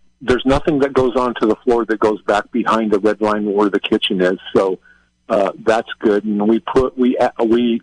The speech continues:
we put all of the, all of the, uh, the, the, uh, accoutrement that you would take for coffee in behind the counter and then bring it out. But thanks for the, thanks for the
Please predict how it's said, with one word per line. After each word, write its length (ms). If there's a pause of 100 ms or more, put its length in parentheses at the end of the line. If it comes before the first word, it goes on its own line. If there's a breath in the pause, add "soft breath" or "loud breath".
we 200
put 380 (160)
all 280
of 80 (100)
the, 240 (420)
all 220
of 80
the, 400
uh, 120 (400 loud breath)
the, 340
the, 400
uh, 120 (120)
accoutrement 1000 (140)
that 160
you 180
would 160
take 240
for 140
coffee 560 (340 loud breath)
in 400
behind 320
the 60
counter 440
and 120
then 180
bring 240
it 100
out. 280 (220 loud breath)
But 160
thanks 200 (120)
for 120
the, 320 (140)
thanks 240
for 100
the 220